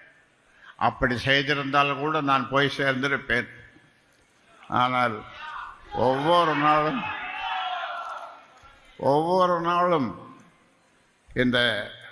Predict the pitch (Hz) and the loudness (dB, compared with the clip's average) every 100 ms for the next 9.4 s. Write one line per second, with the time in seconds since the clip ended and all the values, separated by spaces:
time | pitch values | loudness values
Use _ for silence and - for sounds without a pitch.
0 | - - _ - - - 151 170 180 170 | -20 -20 _ -20 -20 -2 0 4 4 2
1 | - 135 151 135 131 123 117 - 131 156 | 0 -2 0 -2 0 0 -2 -4 -4 -2
2 | 135 95 82 - - _ _ _ _ _ | -4 -4 -8 -18 -20 _ _ _ _ _
3 | _ _ _ _ 135 170 185 175 180 170 | _ _ _ _ 0 2 4 2 2 2
4 | 175 170 165 147 127 180 196 175 160 160 | 0 -2 2 4 4 2 2 4 4 4
5 | 160 160 147 127 90 - - - - _ | 0 0 0 0 0 -6 -18 -20 -20 _
6 | _ _ _ _ _ - 127 - 143 127 | _ _ _ _ _ -4 -4 0 0 2
7 | 120 123 107 - - - - _ _ - | 0 0 0 -4 -14 -20 -20 _ _ -20
8 | - _ - 120 139 139 131 123 120 117 | -20 _ 0 2 2 0 0 -2 -4 -6
9 | 107 98 101 | -4 -6 -8